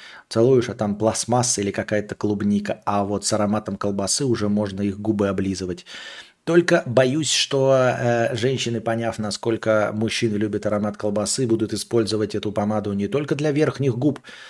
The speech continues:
но и для нижних губ. Вот, э, это продолжение, видимо, новостной повестки с Хайнсом, э, с, м, со вчерашнего дня, который выпустил футболки с пятнами от кетчупа. Вот Папа Джонс пошёл в, м,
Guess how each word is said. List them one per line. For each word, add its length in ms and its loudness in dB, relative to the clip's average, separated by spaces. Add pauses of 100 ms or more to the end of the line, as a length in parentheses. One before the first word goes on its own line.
(140)
но 320 2
и 280 -2
для 320 4
нижних 540 4
губ. 280 -4 (600)
Вот, 600 4
э, 40 6
это 380 6
продолжение, 800 4
видимо, 560 0
новостной 460 2
повестки 720 0 (280)
с 220 0
Хайнсом, 800 0
э, 240 -6
с, 180 -8 (200)
м, 440 -2
со 120 -2
вчерашнего 500 2
дня, 260 2
который 540 0 (300)
выпустил 420 2
футболки 640 4
с 80 0
пятнами 400 2
от 140 -2
кетчупа. 420 -2
Вот 160 -4
Папа 220 -2
Джонс 280 -2
пошёл 360 -2
в, 120 -10 (200)
м, 240 -2